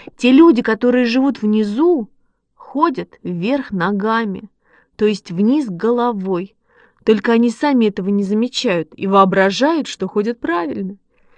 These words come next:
Если они опустят голову вниз и посмотрят себе под ноги, то увидят землю, на которой стоят, а если задерут голову кверху, то увидят над собой небо. Вот поэтому им и кажется, что они ходят правильно.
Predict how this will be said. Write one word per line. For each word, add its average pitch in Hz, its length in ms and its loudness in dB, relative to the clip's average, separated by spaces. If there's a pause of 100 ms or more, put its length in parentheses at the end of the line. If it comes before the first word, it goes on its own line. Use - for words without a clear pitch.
(460)
Если 208 300 0
они 208 200 4
опустят 226 440 -2
голову 196 380 0
вниз 208 520 -2 (280)
и 185 100 -6
посмотрят 202 540 2
себе 196 240 -2
под 254 320 -2
ноги, 185 340 -2 (320)
то 208 120 0
увидят 226 360 2
землю, 208 640 -2
на 190 100 -6
которой 190 360 -2
стоят, 196 540 -4 (340)
а 185 80 2
если 220 260 2
задерут 220 420 2
голову 220 380 2
кверху, 240 540 -2
то 196 160 2
увидят 247 360 2
над 220 200 -4
собой 220 320 0
небо. 175 460 -2 (400)
Вот 196 180 -2
поэтому 233 680 2
им 208 280 0
и 196 40 -2
кажется, 233 540 2
что 180 260 -6
они 262 220 2
ходят 170 380 -6 (160)
правильно. 165 580 -6